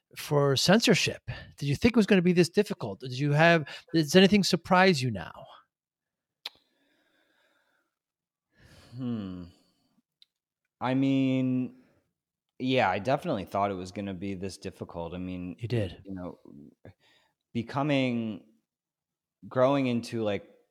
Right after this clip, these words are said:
Speaker 2: hundreds of millions, if not billions of users is, I mean, that's, that's just a incredible task. I mean, only a f-, handful of companies have ever achieved, achieved that in existence.
Speaker 1: Right.
Speaker 2: So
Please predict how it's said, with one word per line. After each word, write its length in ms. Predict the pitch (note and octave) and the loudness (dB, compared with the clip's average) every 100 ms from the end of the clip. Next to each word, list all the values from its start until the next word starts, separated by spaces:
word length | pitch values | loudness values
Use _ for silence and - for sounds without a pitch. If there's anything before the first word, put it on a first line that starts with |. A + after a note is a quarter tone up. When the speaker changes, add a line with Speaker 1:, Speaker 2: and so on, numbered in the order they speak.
| _ _ _ _ _ _ - | _ _ _ _ _ _ -14
Speaker 2:
hundreds 360 | A#2 G2+ F#2+ | -10 -8 -8
of 60 | G2 | -8
millions, 340 | G2+ G2+ F#2+ | -8 -8 -8
if 120 | F2+ | -12
not 260 | G#2 F#2+ - | -10 -12 -8
billions 340 | G2+ G2+ G2 | -8 -6 -8
of 100 | F2 | -10
users 520 | F2+ G2 G2 F#2 D#2+ E2+ | -10 -10 -10 -12 -12 -14
is, 500 | E2+ D#2+ - - - _ | -14 -14 -16 -16 -20 _
I 40 | F2+ | -16
mean, 120 | F2 | -8
that's, 260 | G2+ A2+ - | -4 -4 -6
that's 200 | G#2 G#2 | -12 -12
just 260 | - F#2 - | -12 -14 -12
a 300 | D#2 C2+ F#2 _ _ _ _ _ _ _ _ _ _ _ _ _ _ _ _ _ G#2+ | -12 -14 -20 _ _ _ _ _ _ _ _ _ _ _ _ _ _ _ _ _ -16
incredible 720 | G2 - A#2+ A#2 F#2+ F2 D#2 | -16 -8 -2 -2 -4 -10 -12
task. 520 | - F#2+ E2 E2+ - - | -8 -6 -6 -10 -20 -20
I 40 | |
mean, 260 | F#2+ F2 F2 - _ _ _ _ _ _ _ _ _ _ _ _ _ _ _ _ _ - _ | -14 -14 -14 -18 _ _ _ _ _ _ _ _ _ _ _ _ _ _ _ _ _ -20 _
only 300 | C#3 C#3+ A#2 | 0 0 0
a 40 | |
f-, 200 | G2+ - | -2 -8
handful 380 | A2+ A#2 G#2+ G#2+ | -8 -6 -4 -6
of 120 | G#2 | -6
companies 440 | - G#2+ G2 G2+ F#2+ | -4 -6 -4 -8 -8
have 120 | G2+ | -4
ever 220 | G#2 G2 | -2 -2
achieved, 380 | G2 - G#2 G2 | -6 -6 -6 -6
achieved 360 | G#2 - A2 F#2 | -8 -6 -6 -2
that 180 | G2+ E2+ | -2 -2
in 200 | G2 F#2+ | -6 -8
existence. 760 | F2 A#2 E3+ - - - - _ - | -4 -4 -4 -8 -18 -20 -20 _ -16
Speaker 1:
Right. 100 | F2+ | -4
Speaker 2:
So 400 | A#2+ G#2+ G2+ | 2 2 2